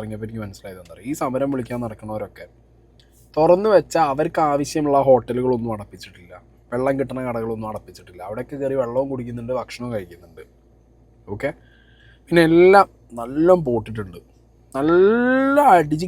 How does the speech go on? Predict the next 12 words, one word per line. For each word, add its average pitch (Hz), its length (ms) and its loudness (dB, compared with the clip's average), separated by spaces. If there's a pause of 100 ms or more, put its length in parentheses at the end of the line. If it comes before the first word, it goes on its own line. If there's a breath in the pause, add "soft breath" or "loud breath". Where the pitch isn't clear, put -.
(100)
കിങ്ങിരിയാണ് 160 840 2
പലരും. 92 320 -4 (1120)
നല്ല 143 140 2 (180)
ഒരു 254 120 2 (320)
ആഘോഷമാണ് 208 640 -4 (200)
ഓണം, 202 300 0 (160)
വിഷു, 165 340 0 (120)
ക്രിസ്മസ് 151 480 -6
എന്നുള്ള 143 260 0
പോലെ 120 200 -2
തന്നെ 143 220 -10
മലയാളികൾ 127 480 -4